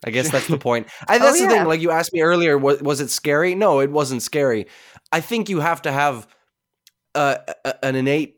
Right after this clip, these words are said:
Speaker 1: fear of dolls to find this movie scary,
Speaker 2: Mm.
Speaker 1: scary. Like, it's
Speaker 3: Mm-hmm.
Speaker 1: not supposed to be super scary. It's supposed to be a creepy doll, but it's only, that only really works, I think, if you already have that,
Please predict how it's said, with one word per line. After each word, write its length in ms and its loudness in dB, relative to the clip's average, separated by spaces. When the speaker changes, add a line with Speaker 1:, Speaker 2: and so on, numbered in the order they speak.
Speaker 1:
fear 500 2
of 320 -2
dolls 760 0
to 100 -4
find 320 -2
this 160 -6
movie 600 -6
scary, 600 -2
Speaker 2:
Mm. 60 -4
Speaker 1:
scary. 520 -8
Like, 200 -2
it's 200 -2
Speaker 3:
Mm-hmm. 100 -6
Speaker 1:
not 200 0
supposed 480 -2
to 60 -6
be 120 -2
super 280 -6
scary. 380 -2
It's 140 -4
supposed 360 -2
to 60 -6
be 140 0
a 40 0
creepy 340 -4
doll, 460 0
but 120 0
it's 140 0
only, 380 -2
that 120 2
only 200 0
really 240 -2
works, 280 -2
I 60 -2
think, 160 -6
if 80 -8
you 180 -8
already 340 -2
have 280 -4
that, 220 -6